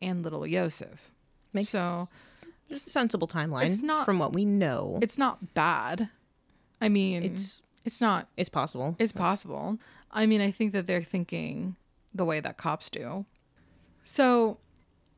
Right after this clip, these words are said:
Speaker 1: along with the police coming and going throughout the week, Lorenz could also be found still hanging around Hinterkaifeck.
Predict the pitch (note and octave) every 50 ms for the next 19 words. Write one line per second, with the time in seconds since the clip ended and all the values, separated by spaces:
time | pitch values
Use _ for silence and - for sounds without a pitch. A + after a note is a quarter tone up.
0 | _ _ - C4 C4 B3 A#3 A#3+ C#4 E4+ E4 - - B3 A3 A3+ A#3+ F#3+ F#3+ F#3+
1 | G3+ - - - F#3+ F#3+ F#3 F#3+ G3 G3 F#3 F3 F3+ E3+ E3 E3+ E3 F#3 F#3 F#3+
2 | F#3 D#3+ D#3+ E3 - - - - D3 D#3 E3 F#3 G#3+ - - - - - - A3
3 | G3 F#3 F#3 F#3+ G#3 A#3 B3 B3+ B3 - - - G#3 - - - E3+ G3 G#3+ -
4 | - F#3 F3+ E3+ E3+ - E3 D#3 D#3 D#3+ - - - E3 E3+ F3 F#3 E3+ E3 E3
5 | D#3 D3+ D#3+ D#3 F3 F3 - - - - E3 D3+ D#3 - - - - - - -